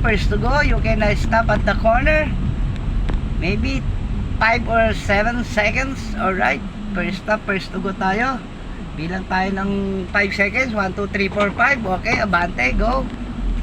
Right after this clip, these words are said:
Just like a Subic. All right. When you're driving inside this camp, you can slow down. All right. But if you don't slow, you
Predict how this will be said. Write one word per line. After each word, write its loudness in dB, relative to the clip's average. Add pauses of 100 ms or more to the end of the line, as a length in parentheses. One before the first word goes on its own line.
(720)
Just -4
like 0
a 0
Subic. 0 (320)
All 0
right. 0 (240)
When 2
you're 2
driving 2
inside 0
this -2
camp, 2
you 0
can 0 (160)
slow 2
down. 2
All 0
right. 0 (1120)
But 0
if 0
you 2
don't 4
slow, 4
you 4